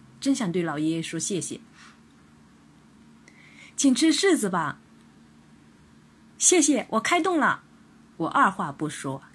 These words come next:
也丝毫不推辞，拿起牙签就插住，插往八十二岁老爷爷削好的柿子里，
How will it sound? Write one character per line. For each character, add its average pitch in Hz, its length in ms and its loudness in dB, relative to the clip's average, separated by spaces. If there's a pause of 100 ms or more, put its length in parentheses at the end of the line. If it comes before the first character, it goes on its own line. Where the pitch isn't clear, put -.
(120)
也 170 60 -2
丝 - 320 -2
毫 - 220 -4
不 - 160 -8
推 190 240 -4
辞， - 340 -8 (260)
拿 208 200 0
起 196 220 -4
牙 160 180 -4
签 185 340 -4
就 180 120 -6
插 214 360 -2
住， 202 240 -8 (200)
插 247 200 0
往 156 220 -4
八 180 160 0
十 185 140 -4
二 185 100 -2
岁 170 160 -4
老 143 180 -4
爷 156 200 -4
爷 156 240 -4
削 - 500 -4
好 165 220 -2
的 143 200 -8
柿 165 220 -4
子 143 160 -8
里， 113 160 -12